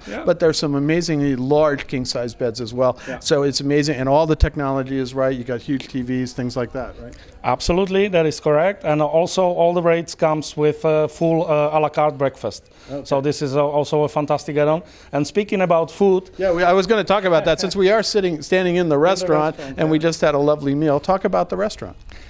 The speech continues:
Speaker 1: Uh, Coda Restaurant is the name of our Art Deco designed, um, uh, fine dining establishment inside the hotel. Uh, it, uh, it seats about thirty people,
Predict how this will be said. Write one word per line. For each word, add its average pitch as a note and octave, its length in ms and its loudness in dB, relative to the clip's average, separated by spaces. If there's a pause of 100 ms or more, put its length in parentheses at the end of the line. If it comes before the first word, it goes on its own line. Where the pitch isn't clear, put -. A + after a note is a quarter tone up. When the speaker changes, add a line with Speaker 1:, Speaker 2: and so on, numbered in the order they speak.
(120)
Speaker 1:
Uh, C#3 500 2
Coda A#3 300 2
Restaurant F3+ 560 -2
is D3+ 220 -2
the D#3 80 0
name E3 300 0
of E3 160 -4
our D#3+ 320 2
Art D#3 320 0
Deco D#3 280 -2
designed, D#3 560 0
um, D#3 380 0
uh, C#3+ 260 2
fine D#3+ 300 -2
dining D3+ 480 0 (400)
establishment E3+ 800 0
inside E3 380 0
the D#3+ 60 2
hotel. E3 420 0 (480)
Uh, D#3 580 2
it, D#3 260 -6
uh, E3+ 40 2
it E3 200 -2
seats G3 280 -4
about E3+ 280 0
thirty F3+ 400 0
people, G3 640 -2